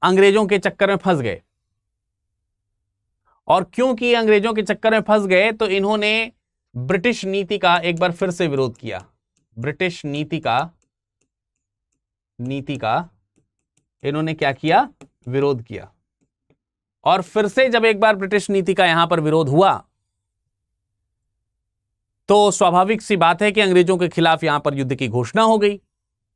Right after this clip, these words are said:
और ये जो घोषणा हुई, ये जो युद्ध हुआ, ये तृतीय आंग्ल मराठा युद्ध कहलाया। ये क्या कहलाया? ये तृतीय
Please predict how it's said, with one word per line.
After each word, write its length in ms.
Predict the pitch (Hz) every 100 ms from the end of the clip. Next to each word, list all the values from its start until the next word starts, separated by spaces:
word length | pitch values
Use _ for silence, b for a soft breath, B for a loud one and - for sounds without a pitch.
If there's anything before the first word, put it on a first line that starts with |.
| _ _ _ _ _ _ _ _ _ _ _ _ -
और 200 | 170 202
ये 280 | 165 196 262
जो 140 | 262
घोषणा 380 | 180 185 - 196
हुई, 500 | 170 165 214 247 -
ये 380 | 139 135 226 247
जो 220 | 196 151
युद्ध 260 | 180 180 151
हुआ, 360 | 151 175 233 240
ये 200 | 151 175
तृतीय 560 | 185 180 170 208 240 240
आंग्ल 260 | 160 165 160
मराठा 360 | 147 135 123
युद्ध 300 | 139 127 117
कहलाया। 400 | 107 92 87 - _ _ _ _ _ _
ये 140 | 127
क्या 180 | 139 143
कहलाया? 500 | 131 123 113 143 247 - - _ _ _ -
ये 140 | 135
तृतीय 600 | 160 - 135 170 190 240